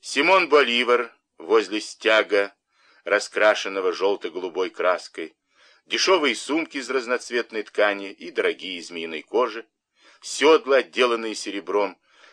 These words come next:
вязаные многоцветные шапочки, красно-сине-белые опахала, корени диковинных деревьев, обладающие лечебной силой,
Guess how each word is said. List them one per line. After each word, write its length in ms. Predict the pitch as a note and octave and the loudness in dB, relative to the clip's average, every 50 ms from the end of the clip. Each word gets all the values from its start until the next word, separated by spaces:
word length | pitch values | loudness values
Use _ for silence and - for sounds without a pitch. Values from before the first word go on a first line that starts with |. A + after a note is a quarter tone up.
| _ - E2+ | _ -6 0
вязаные 460 | A2+ D#3+ E3 D#3 C#3+ D3 C#3+ C3+ B2+ | 2 2 2 2 0 -2 -2 -2 -2
многоцветные 680 | B2 A#2+ G#2+ A#2 - - - B2 A2+ - - G#2+ G2+ | -2 0 0 -2 -2 0 0 -2 -2 -2 -4 -8 -6
шапочки, 760 | F#2+ - - - B2+ C3+ C3+ - - A#2+ - - - - A2 G2+ | -6 -4 -2 0 2 2 2 0 -4 -8 -10 -12 -12 -12 -14 -14
красно-сине-белые 1300 | - - G#2+ A2+ G#2+ - - - G2+ - - - G#2 G2+ G2+ F#2+ F2 G2 G2+ G2+ F#2+ G2 G2 G2 F#2 - | -4 0 0 0 0 0 -6 -12 -14 -14 -14 -14 -14 -12 -14 -10 -6 -2 -2 0 0 0 -2 -2 -2 -2
опахала, 680 | - - - E2 - - - A#2+ C3 A#2+ A#2 B2 - _ _ _ _ - - - _ - | -4 -4 -6 -6 -4 0 2 4 4 4 2 0 -6 _ _ _ _ -20 -20 -20 _ -2
корени 420 | - A2+ A#2+ D3+ D#3+ D3 C3+ A2+ | 0 2 2 2 2 0 0 -4
диковинных 580 | F#2+ G2 - - G#2 F#2+ F#2 F#2 F2 E2+ D#2 - | -6 -8 -4 -2 -2 -2 -2 -4 -6 -8 -10 -10
деревьев, 600 | D#2 D#2+ E2+ - D3 B2+ A#2+ A#2+ A2 - - _ _ _ _ _ _ | -10 -6 -4 -4 -4 -4 -4 -8 -10 -12 -16 _ _ _ _ _ _
обладающие 680 | - F2+ F2 F#2 F#2 - G#2 G2+ F#2+ F2+ - - F2+ | -8 -6 -4 -4 0 2 2 2 2 0 -4 -8 -10
лечебной 440 | F2 F2+ - - G2 F2+ E2+ F2+ F2 E2 | -12 -10 -6 -4 -4 -4 -4 -6 -12 -12
силой, 440 | - - F#2 F2+ E2 E2+ D#2+ - | -12 -14 -12 -10 -10 -10 -12 -12